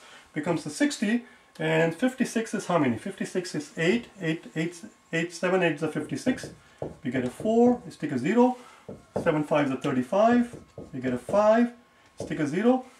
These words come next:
Seven sevens are forty-nine. Aha!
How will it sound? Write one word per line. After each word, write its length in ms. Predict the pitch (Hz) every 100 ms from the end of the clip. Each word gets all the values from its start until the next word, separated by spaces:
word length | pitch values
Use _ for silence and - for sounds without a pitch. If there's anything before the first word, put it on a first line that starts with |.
| _
Seven 300 | - 165 160
sevens 300 | 156 151 135
are 40 | 127
forty-nine. 840 | - 131 135 160 233 247 254 - - - - - - - _ _ _ _ - - - _ _ - - _ -
Aha! 840 | 123 120 - - 262 254 - -